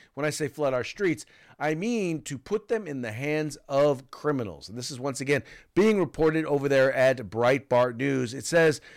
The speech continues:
"The Communist Chinese government has been flooding the United States with illicit gun parts as part of a, uh, disintegration warfare strategy it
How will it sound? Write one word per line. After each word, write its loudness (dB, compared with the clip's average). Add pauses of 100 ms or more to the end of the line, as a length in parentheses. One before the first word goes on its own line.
(160)
"The -4
Communist 2
Chinese 0
government 0
has -4
been -4
flooding 0
the -6
United -2
States -4
with -10
illicit -6
gun -2
parts -4 (380)
as 2
part 2
of 2
a, 0 (480)
uh, 2
disintegration 0
warfare 0
strategy -4 (460)
it -2